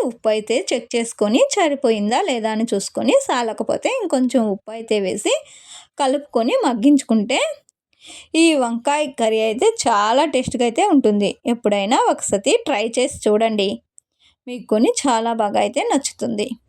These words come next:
నేను చెప్పిన విషయాల్లో యా-, ఏదైనా తప్పు ఉంటే నన్ను క్షమించండి. అలాగే మంచి ఉంటే ఎంకరేజ్ చేయండి.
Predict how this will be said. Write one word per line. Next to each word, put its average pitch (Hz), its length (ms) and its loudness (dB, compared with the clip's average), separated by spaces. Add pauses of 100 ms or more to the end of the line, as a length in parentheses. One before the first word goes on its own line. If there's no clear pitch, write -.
(200)
నేను 254 240 2
చెప్పిన 226 440 -2
విషయాల్లో 208 580 0 (520)
యా-, 233 280 -2 (160)
ఏదైనా 226 500 -2
తప్పు 220 360 0
ఉంటే 220 300 -2
నన్ను 320 280 2
క్షమించండి. 220 800 0 (960)
అలాగే 220 460 -4 (100)
మంచి 254 320 2
ఉంటే 196 300 -2 (120)
ఎంకరేజ్ 240 460 0
చేయండి. 208 440 0